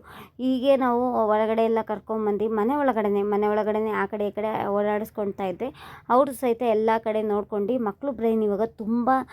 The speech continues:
ಆ, ತೌ-, ತೌಸಂಡ್ ಪರ್ಸೆಂಟ್ ಅಷ್ಟು ತುಂಬ ಶಾರ್ಪಾಗಿರುತ್ತಂತೆ ಮಕ್ಕಳು ಬ್ರೈನ್. ಒಂದೊಂದು, ಒಂದು ವಿಡಿಯೋದಲ್ಲಿ ನೋಡಿದ್ದೆ,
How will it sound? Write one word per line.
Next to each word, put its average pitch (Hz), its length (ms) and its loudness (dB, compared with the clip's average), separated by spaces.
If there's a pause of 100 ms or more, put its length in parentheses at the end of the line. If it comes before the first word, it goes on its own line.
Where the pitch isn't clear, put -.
(340)
ಆ, 214 140 2
ತೌ-, 262 600 2
ತೌಸಂಡ್ 254 540 0
ಪರ್ಸೆಂಟ್ 233 440 -4
ಅಷ್ಟು 220 260 -8
ತುಂಬ 214 280 -2
ಶಾರ್ಪಾಗಿರುತ್ತಂತೆ 220 1200 0
ಮಕ್ಕಳು 214 360 -2
ಬ್ರೈನ್. 214 360 0
ಒಂದೊಂದು, 202 600 0
ಒಂದು 214 260 0
ವಿಡಿಯೋದಲ್ಲಿ 226 420 2
ನೋಡಿದ್ದೆ, 226 420 0